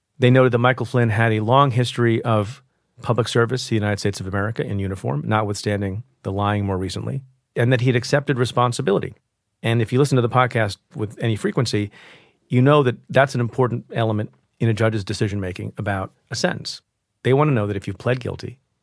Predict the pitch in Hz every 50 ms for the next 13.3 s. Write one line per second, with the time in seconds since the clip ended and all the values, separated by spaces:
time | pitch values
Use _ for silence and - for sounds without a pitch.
0 | _ _ _ _ - - 127 131 135 151 170 165 147 123 110 107 107 95 - 131
1 | 139 139 - - 117 101 113 104 98 - 92 - - 92 98 98 127 - 220 -
2 | _ _ _ _ _ _ - 127 135 143 160 160 - 165 156 131 139 139 127 127
3 | 120 123 127 123 139 151 175 190 - - - - - - _ _ _ _ _ _
4 | _ - 113 117 120 117 147 139 - - 185 - - 101 - - - _ _ _
5 | _ _ _ - 120 117 117 117 117 107 104 117 120 120 120 120 123 - - -
6 | - - - 180 147 104 92 87 82 - - - _ _ _ _ _ _ _ _
7 | _ _ _ _ - - 135 123 - 175 185 175 - - 139 120 - 240 240 -
8 | - 113 98 92 92 85 80 87 107 123 - _ - - - - _ _ _ _
9 | _ - 127 131 156 208 240 240 202 175 170 143 139 120 - - 123 117 117 113
10 | 110 110 - - _ _ _ - - 117 123 117 - 139 139 131 113 - 131 113
11 | 107 113 113 104 117 107 107 117 120 120 120 113 - - 113 107 104 101 101 101
12 | 98 95 92 92 90 90 90 87 90 98 120 147 139 - - - _ - 110 104
13 | 101 98 92 92 113 143